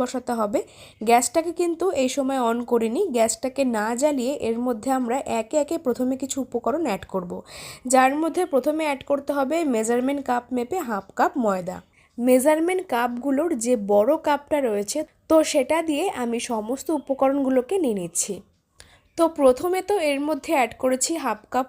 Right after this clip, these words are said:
ময়দা, তবে তোমরা চাইলে ময়দার পরিবর্তে আটা দিয়ে করতে পারবে। তার সঙ্গে অ্যাড করেছিলাম ওই একই কাপ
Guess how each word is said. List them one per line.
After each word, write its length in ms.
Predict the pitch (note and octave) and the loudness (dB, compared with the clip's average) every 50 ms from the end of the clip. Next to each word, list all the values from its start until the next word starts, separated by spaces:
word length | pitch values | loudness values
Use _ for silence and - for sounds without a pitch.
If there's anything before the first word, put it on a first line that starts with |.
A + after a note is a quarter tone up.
| B3 A3+ | -2 0
ময়দা, 300 | A3 G#3+ G3+ F#3+ G3+ C#4 F4 - - | 0 0 0 0 0 -4 -2 0 -2
তবে 160 | A#3 G#3 A3+ A3+ - A#3 | -2 -2 -2 -2 0 0
তোমরা 280 | A3 G#3+ G#3+ A3+ B3 C#4+ D4 - | 0 0 0 0 0 0 0 0
চাইলে 260 | C#4+ A#3 G3+ G3 A#3 C#4+ C#4 A#3+ G#3+ | 0 0 0 0 0 0 0 0 2
ময়দার 320 | G#3 G3+ G3+ G3+ B3 D4+ - C#4 | 2 2 2 0 -2 -2 0 -2
পরিবর্তে 480 | C#4 C4+ C4+ C4+ C4+ C4 C4 - E4 E4 - - G#3+ G3+ | 0 0 2 2 0 0 0 -4 -6 -4 -2 -2 -2 -2
আটা 180 | G3+ - A3 G#3+ G#3+ | 0 -2 -2 -2 0
দিয়ে 160 | A#3 A#3+ B3 B3 - | 0 0 0 0 -2
করতে 240 | A3 A3 A3 - C4+ C4 | -4 -6 -2 -2 -2 0
পারবে। 260 | B3+ A3+ G#3+ G#3+ A#3+ F#4+ - - - - - - - _ - | 2 0 0 0 -2 -4 -4 -6 -16 -20 -20 -20 -20 _ 2
তার 160 | B3 B3 B3 B3 - | 4 4 4 2 0
সঙ্গে 240 | - E4+ E4+ F4 F4 E4 | -2 -2 0 0 2 2
অ্যাড 140 | D4 C#4+ - - | 2 2 0 -2
করেছিলাম 440 | D#4+ D#4 D#4 D4+ - D#4 D#4 E4 F4+ F4 C4 | 0 0 0 -2 -2 -4 -2 -2 -2 0 2
ওই 100 | A#3+ B3+ B3 A#3 A3+ | 2 4 4 2 2
একই 180 | A#3 - C#4 C#4 - | 2 -2 -4 0 0
কাপ 140 | C4+ C4+ | 0 0